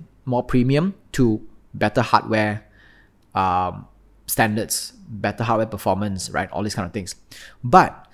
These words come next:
with five G and cloud computing, all that will change. Soon,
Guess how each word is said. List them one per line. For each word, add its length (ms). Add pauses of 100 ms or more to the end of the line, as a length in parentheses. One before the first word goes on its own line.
(180)
with 120
five 280
G 140
and 120
cloud 140
computing, 640
all 240
that 340
will 200
change. 540 (300)
Soon, 360